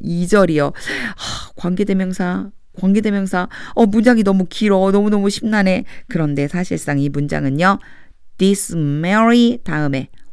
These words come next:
was가 오고요. 다시 또 그 one에 대해서 who가 설명하고 있고 또 Mary에 대해 whos가 설명할 뿐이에요. 그렇기 때문에 이만큼을 묶어주고 이만큼을 묶어준다면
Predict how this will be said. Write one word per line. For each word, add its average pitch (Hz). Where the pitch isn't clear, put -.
was가 170
오고요. 156
다시 -
또 175
그 -
one에 156
대해서 151
who가 233
설명하고 220
있고 151
또 151
Mary에 170
대해 131
whos가 196
설명할 180
뿐이에요. 156
그렇기 156
때문에 143
이만큼을 180
묶어주고 175
이만큼을 190
묶어준다면 165